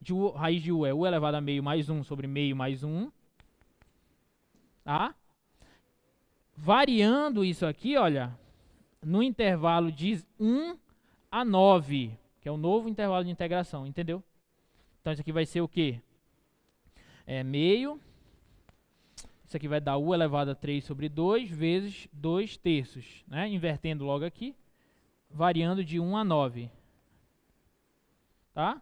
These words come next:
Isso aqui cancela com esse. Aí você já entendeu, né? No nove vai dar nove elevado a três sobre dois sobre três, menos no um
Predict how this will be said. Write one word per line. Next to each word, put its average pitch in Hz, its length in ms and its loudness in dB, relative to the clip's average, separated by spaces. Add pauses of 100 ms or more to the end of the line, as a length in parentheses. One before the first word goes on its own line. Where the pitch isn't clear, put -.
(180)
Isso - 80 -20
aqui 143 120 -18
cancela 147 380 -4
com 208 160 -6
esse. 262 340 -4 (400)
Aí 233 140 6
você 285 140 -2
já 269 120 -2
entendeu, 262 400 0
né? 233 220 -2
No 233 180 2
nove 214 720 4 (960)
vai 175 140 2
dar 170 160 4
nove 202 460 4
elevado 165 580 4
a 151 60 0
três 185 480 2
sobre 160 300 0
dois 147 680 0 (640)
sobre 160 340 -2
três, 240 540 4
menos 214 680 4 (360)
no 269 200 0
um 262 400 6